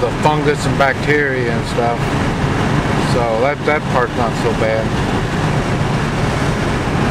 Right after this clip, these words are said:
But like I say, uh, we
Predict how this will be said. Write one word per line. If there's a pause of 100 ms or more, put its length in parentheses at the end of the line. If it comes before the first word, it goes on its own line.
(1700)
But
like
I
say, (880)
uh,
we